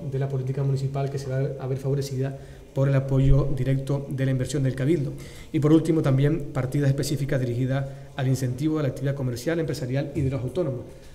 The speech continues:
También los destinatarios, en buena medida, de algunas de las actuaciones de estímulo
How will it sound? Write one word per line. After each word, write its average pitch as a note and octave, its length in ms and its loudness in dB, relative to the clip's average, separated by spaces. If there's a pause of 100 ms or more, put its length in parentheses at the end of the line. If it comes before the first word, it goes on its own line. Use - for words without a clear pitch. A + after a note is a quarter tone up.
(100)
También C#3+ 520 0
los C#3 220 -2
destinatarios, C3+ 500 -4
en B2+ 80 -2
buena C#3 160 -2
medida, C3 480 -2
de C3+ 160 -4
algunas C3+ 280 0
de C3 40 -2
las C3 100 -2
actuaciones C3+ 420 -4
de C#3+ 80 0
estímulo D3+ 440 -2